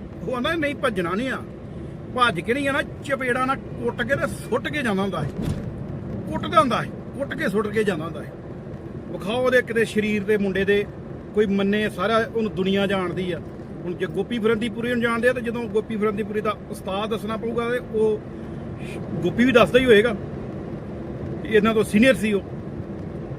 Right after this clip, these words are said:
ਇਸ ਕਰਕੇ ਉਦਾਹਰਨਾਂ ਤੇ ਯਾਰ ਤੁਹਾਨੂੰ ਮੈਂ ਕਿੰਨੀਆਂ ਕੁ ਦੇ ਦਾਂ ਉਦਾਹਰਨਾਂ, ਉਦਾਹਰਨਾਂ ਕਿਤੇ ਥੋੜ੍ਹੀਆਂ ਪੈ-, ਆ, ਆ ਹੁਣ ਅੱਜ ਕੱਲ੍ਹ ਚਲੋ ਇਹ, ਇਹਦਾ ਵੀ ਬਿਲਕੁਲ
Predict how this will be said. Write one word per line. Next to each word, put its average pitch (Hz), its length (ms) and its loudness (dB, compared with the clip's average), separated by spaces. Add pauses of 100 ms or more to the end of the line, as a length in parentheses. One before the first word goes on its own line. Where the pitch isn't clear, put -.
(1080)
ਇਸ 262 240 6
ਕਰਕੇ 233 600 4 (100)
ਉਦਾਹਰਨਾਂ 277 440 2
ਤੇ 311 80 -2
ਯਾਰ 277 180 4
ਤੁਹਾਨੂੰ 269 260 0
ਮੈਂ 269 100 -2
ਕਿੰਨੀਆਂ 285 440 0
ਕੁ 254 80 0
ਦੇ 196 140 6
ਦਾਂ 185 140 4
ਉਦਾਹਰਨਾਂ, 175 440 2
ਉਦਾਹਰਨਾਂ 233 420 0
ਕਿਤੇ 302 140 -2
ਥੋੜ੍ਹੀਆਂ 285 400 2
ਪੈ-, 254 180 0
ਆ, 226 380 2 (220)
ਆ 247 140 0
ਹੁਣ 208 220 4
ਅੱਜ 180 120 0
ਕੱਲ੍ਹ 262 420 6
ਚਲੋ 240 240 4
ਇਹ, 220 300 8
ਇਹਦਾ 269 160 6
ਵੀ 285 100 0
ਬਿਲਕੁਲ 226 380 4